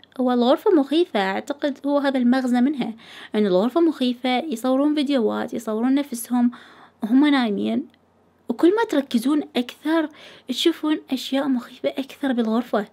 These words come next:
البعض يكتب لي إنه المكان اللي أنا قاعدة أصور بيه حاليًا مخيف، تخيلوا عاد إذا أصور لكم فيديوهات بهذا المكان،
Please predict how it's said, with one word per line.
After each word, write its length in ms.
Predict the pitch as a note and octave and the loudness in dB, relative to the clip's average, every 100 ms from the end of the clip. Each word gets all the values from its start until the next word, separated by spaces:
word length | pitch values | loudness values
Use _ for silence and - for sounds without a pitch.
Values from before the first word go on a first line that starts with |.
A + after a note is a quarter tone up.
| _ _ _ _ _ _ _ _ _ _ | _ _ _ _ _ _ _ _ _ _
البعض 260 | A#3 C4+ F#4 A#4 | 2 2 4 2
يكتب 260 | - C4+ C4 | 2 0 2
لي 240 | E4+ E4+ | 4 4
إنه 120 | C4+ | 4
المكان 360 | B3 A#3 B3 D4+ | 4 2 0 0
اللي 200 | E4 A#3+ | 0 0
أنا 160 | B3 B3 | -2 -2
قاعدة 240 | G#3 G3+ | -2 -2
أصور 320 | G#3 B3+ C4+ | -2 0 0
بيه 120 | G3+ | -2
حاليًا 400 | A#3 F#3 F3+ B3 | -2 -4 -2 0
مخيف، 540 | C4+ G3+ - A#3 E4 - _ - - - | 2 0 -2 0 0 -4 _ -20 -20 -20
تخيلوا 380 | - E4 G#4 C#4 | 2 6 6 6
عاد 220 | F#3+ B3 | 2 -2
إذا 200 | - A3+ | -2 -4
أصور 340 | A#3 A3+ A3 A#3+ | -6 -6 -4 -4
لكم 360 | C#4+ D4+ B3 | -6 -4 -2
فيديوهات 580 | G#3 A3 D#4 A#3+ B3 B3 - | -2 -2 0 0 -2 -6 -8
بهذا 280 | A#3 A3+ G#3+ | -2 -2 -2
المكان، 420 | G3 - A#3+ | -4 -10 -12